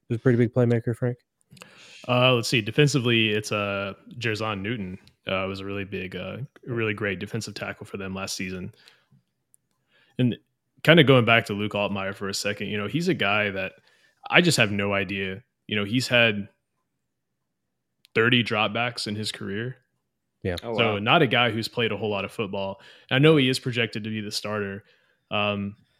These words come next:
Speaker 2: but I just don't know how you replace, you know, Tommy DeVito was a really, really good quarterback.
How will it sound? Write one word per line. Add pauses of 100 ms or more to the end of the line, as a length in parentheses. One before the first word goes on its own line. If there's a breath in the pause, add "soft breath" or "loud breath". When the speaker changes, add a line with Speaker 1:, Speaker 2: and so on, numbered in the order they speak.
(160)
Speaker 2:
but
I
just
don't
know
how
you
replace,
you
know, (260)
Tommy
DeVito
was
a
really,
really
good
quarterback.